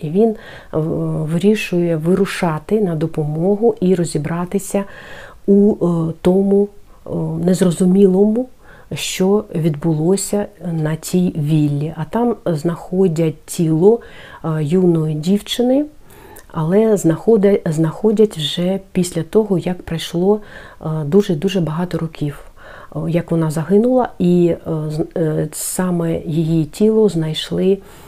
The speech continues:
е, біля вілли, е, ось цього Гаррі Квеберта. І далі починають розгортатися події, цікаво було читати, спостерігати, а, закручений сюжет, багато,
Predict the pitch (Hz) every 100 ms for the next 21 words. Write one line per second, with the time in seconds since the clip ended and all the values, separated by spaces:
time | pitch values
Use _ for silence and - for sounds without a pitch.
0 | - - 156 151 165 185 185 185 - 139
1 | 180 196 196 220 233 - - - - 165
2 | 160 160 165 - 160 175 - - 156 147
3 | 190 156 151 160 175 180 151 147 139 143
4 | - 143 - - - - - - - -
5 | 226 196 170 165 160 - 160 156 160 156
6 | 160 156 147 156 175 - 160 190 226 240
7 | 233 220 - - 190 165 151 156 151 -
8 | 160 196 202 214 - 208 - - 151 -
9 | 160 151 175 208 214 - 202 202 - -
10 | - - 151 151 147 180 196 202 - 165
11 | 156 - 160 151 175 202 208 156 160 180
12 | 202 202 - 170 165